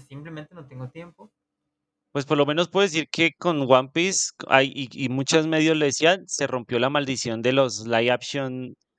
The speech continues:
Speaker 1: Ah.
Speaker 2: mal hechos, básicamente. Por lo menos los live action de animes y de mangas.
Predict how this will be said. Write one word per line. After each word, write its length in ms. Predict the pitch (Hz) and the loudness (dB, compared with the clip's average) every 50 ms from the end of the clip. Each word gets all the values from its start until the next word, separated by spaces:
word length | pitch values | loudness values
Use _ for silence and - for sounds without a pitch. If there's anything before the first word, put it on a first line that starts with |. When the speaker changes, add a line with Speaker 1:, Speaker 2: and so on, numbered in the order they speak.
| _ _ _ _ _ | _ _ _ _ _
Speaker 1:
Ah. 180 | 131 127 - 113 | -10 -10 -10 -8
Speaker 2:
mal 260 | 127 127 127 123 127 123 | 0 2 4 4 4 2
hechos, 220 | 110 - - - - | -4 -6 -14 -10 -6
básicamente. 640 | 104 104 - - - - 107 98 92 90 85 - - _ _ | -6 -6 -6 -6 -8 -6 -6 -6 -6 -10 -12 -18 -20 _ _
Por 120 | - 139 | 2 2
lo 80 | 151 156 | 4 4
menos 180 | 156 156 170 180 | 2 0 0 -2
los 160 | 190 156 147 | -2 -2 0
live 240 | 156 156 147 147 156 | 0 0 2 2 0
action 380 | 160 143 - - 185 180 165 _ _ | -2 -2 -6 -10 -12 -12 -12 _ _
de 180 | 147 139 123 | 2 2 2
animes 640 | 123 127 127 131 123 107 95 95 - - - - _ _ | 2 0 -2 -8 -12 -12 -10 -10 -10 -10 -10 -14 _ _
y 120 | - 127 120 | -6 -2 0
de 100 | 117 107 | 0 0
mangas. 480 | 104 104 104 101 98 95 87 - - | 0 0 -2 -2 -6 -10 -14 -16 -20